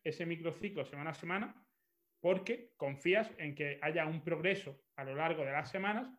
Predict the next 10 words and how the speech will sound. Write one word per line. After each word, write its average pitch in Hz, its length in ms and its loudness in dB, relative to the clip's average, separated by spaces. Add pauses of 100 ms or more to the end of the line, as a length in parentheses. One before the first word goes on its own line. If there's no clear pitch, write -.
(160)
que 143 80 -2
alcance 185 400 2
un 147 200 -2
pico 220 300 2
de 135 120 -4
rendimiento 175 680 0 (720)
en 139 180 -4
un 165 180 0
punto 175 500 -2
específico 156 840 -2